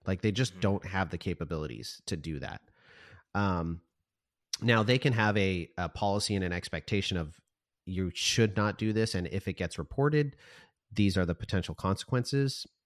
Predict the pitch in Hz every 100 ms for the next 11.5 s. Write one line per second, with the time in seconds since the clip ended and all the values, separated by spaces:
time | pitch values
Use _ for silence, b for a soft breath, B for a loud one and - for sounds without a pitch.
0 | _ - 120 - - 87 139 95 95 87
1 | - - 104 95 87 80 - 110 110 123
2 | 123 127 104 - 95 107 - 104 - 104
3 | 98 - - 92 87 85 80 - _ -
4 | 87 101 113 113 120 113 120 135 - _
5 | _ _ _ _ 95 95 85 80 76 73
6 | 76 _ _ _ 104 101 90 85 82 -
7 | _ - 85 104 - 107 95 - - -
8 | 101 - 104 - - - _ _ _ _
9 | _ _ _ _ _ _ _ 90 101 107
10 | 104 117 95 98 95 113 - 95 - 104
11 | 95 90 107 165 -